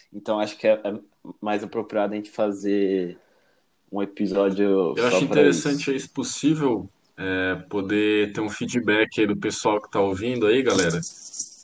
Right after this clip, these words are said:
Speaker 2: Como vocês, se vocês gostariam de ver novos quadros ou como que tá o tempo aí do podcast, tá muito curto, tá muito longo.
Speaker 1: Sim.
Speaker 2: Escrever aí um breve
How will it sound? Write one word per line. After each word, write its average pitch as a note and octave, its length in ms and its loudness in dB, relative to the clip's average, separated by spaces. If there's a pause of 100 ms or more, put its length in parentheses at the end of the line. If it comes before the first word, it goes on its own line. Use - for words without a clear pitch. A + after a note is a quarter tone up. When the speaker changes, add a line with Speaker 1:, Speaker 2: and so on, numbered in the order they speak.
(200)
Speaker 2:
Como G#2+ 220 -2
vocês, G#2 880 0
se - 100 -8
vocês G2+ 260 0
gostariam G2 400 -2
de F#2+ 100 -2
ver G2+ 140 2
novos F#2+ 360 2
quadros F#2+ 680 0
ou F2+ 280 0 (120)
como F#2+ 280 -2
que - 140 -20
tá F#2+ 160 2
o F2 140 2
tempo F#2 420 2
aí F#2 100 2
do F2+ 140 0
podcast, F2+ 640 -2
tá F#2 100 -4
muito F#2 400 -4
curto, G2 300 2 (100)
tá G2 100 2
muito F#2 300 0
longo. G2+ 400 2 (760)
Speaker 1:
Sim. G#2 600 -2 (140)
Speaker 2:
Escrever D3+ 480 8
aí D3 120 10
um C#3 160 4
breve A#2+ 800 4